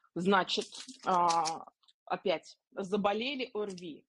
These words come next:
Первое, что у нас, это усиление витаминного минимума, как взрослому, так и ребёнку. Увеличиваем дозы омеги, противовоспалительная. Омега — это противовоспалительная в, а, заболевании О Р Ви. Увеличиваем дозировку витамина Д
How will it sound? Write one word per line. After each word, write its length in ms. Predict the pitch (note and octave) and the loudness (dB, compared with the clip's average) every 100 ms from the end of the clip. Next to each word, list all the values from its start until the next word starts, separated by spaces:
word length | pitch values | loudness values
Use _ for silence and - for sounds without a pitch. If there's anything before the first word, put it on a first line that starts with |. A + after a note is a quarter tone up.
| - | -4
Первое, 480 | A3+ G#3+ F#3+ F3 F3 | 0 0 0 -4 -4
что 320 | - F#3 F3+ | -6 -4 -4
у 40 | |
нас, 220 | F3+ E3 - | -4 -8 -8
это 220 | F3+ G3 - | -6 -6 -6
усиление 600 | - - A3+ A3 G3 F3+ | -8 -2 4 4 4 -4
витаминного 600 | F3 G3 F#3 F3+ E3 D#3+ | -4 -4 -6 -4 -4 -4
минимума, 560 | D#3 D#3 D#3 F3+ A#3+ - | -4 -2 -2 0 0 4
как 220 | A3 G3 | 6 6
взрослому, 540 | E3+ G3 F#3 - F3 E3+ | 6 6 4 2 -4 -2
так 220 | F3 - | -2 -2
и 40 | |
ребёнку. 400 | F3+ F3 F3 - - | 2 2 2 -6 0
Увеличиваем 640 | E3+ F3 - E3+ E3+ E3 | 2 4 2 0 0 2
дозы 440 | F3+ F3+ E3+ E3+ E3+ E3+ | 8 8 8 4 4 0
омеги, 500 | E3 D#3+ D#3+ F3+ C4+ - | -4 -4 -8 -6 -8 -8
противовоспалительная. 920 | - - G3+ - A3 F3+ - E3 E3+ | -10 -6 -4 4 6 6 -2 -10 -6
Омега — 240 | F#3 A3 G#3+ | 0 2 2
это 120 | G#3 | 0
противовоспалительная 1200 | - G3 - G3 F3+ F#3 - F#3 F3 - D#3+ D#3 - E3+ | 0 0 2 0 2 0 -2 -4 -4 -10 -12 -12 -10 -6
в, 300 | D#3 F3 - - - - | 4 4 4 -12 -18 2
а, 140 | D3+ | 4
заболевании 600 | E3+ E3 E3 E3+ F3 E3+ | 6 6 6 6 2 0
О 40 | E3+ | -2
Р 80 | D#3+ | -2
Ви. 180 | D#3 - - - | -4 -4 -18 -2
Увеличиваем 600 | - G3 A3 A3+ G#3+ F3+ | 6 8 10 8 4 0
дозировку 460 | F3 F#3+ G#3+ G3+ F3+ | 2 2 2 2 -4
витамина 520 | E3+ G3 G3+ G#3 F#3 E3+ | -4 2 2 4 0 -2
Д 160 | F3 | -4